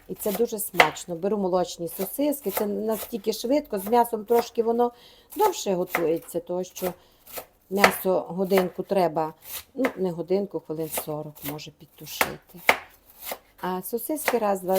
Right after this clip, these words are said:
за хвилин сорок уже готова страва. У мене тут гаряча вода вже, я її скип'ятила, щоб гаряча була. І зараз буду кидати в кип'яток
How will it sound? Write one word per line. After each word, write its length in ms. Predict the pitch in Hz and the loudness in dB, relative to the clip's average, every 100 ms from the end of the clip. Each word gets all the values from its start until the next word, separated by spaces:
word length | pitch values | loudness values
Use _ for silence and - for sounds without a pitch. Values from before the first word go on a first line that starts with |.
| 180 | 4
за 300 | 214 220 214 - - - 180 - - | 6 6 6 0 -6 -6 -6 -16 -6
хвилин 280 | - 269 302 | 2 4 4
сорок 400 | - 262 240 233 | 4 6 6 4
уже 160 | 202 196 | 0 2
готова 440 | 190 - 175 170 | 2 2 2 2
страва. 520 | 165 - 156 147 147 160 _ _ _ _ | -2 -4 -4 -4 -10 -20 _ _ _ _
У 60 | |
мене 220 | 190 190 185 | -16 -14 -12
тут 120 | 196 190 | -12 -12
гаряча 400 | 185 190 185 190 180 | -10 -8 -8 -12 -6
вода 300 | 185 226 320 | -2 -2 -2
вже, 300 | 240 - 175 - - - - - - - | -6 -10 -12 -4 -2 -2 -6 -20 -20 -8
я 60 | 196 | -6
її 140 | 180 | -6
скип'ятила, 800 | 180 - - 180 - 269 302 175 - - | -8 -14 -8 -8 0 0 0 -6 -10 -16
щоб 160 | 196 | -12
гаряча 380 | 196 190 170 175 | -4 -2 -2 -4
була. 220 | 156 160 160 - _ _ | -12 -12 -12 -16 _ _
І 60 | 208 | -10
зараз 320 | 214 277 233 | -4 -4 -4
буду 240 | 185 214 | -6 -8
кидати 460 | 214 190 196 202 202 | -6 -2 -2 0 -4
в 200 | 196 - | -6 -14
кип'яток 540 | - 190 - 214 - | -8 -8 -6 -8 -8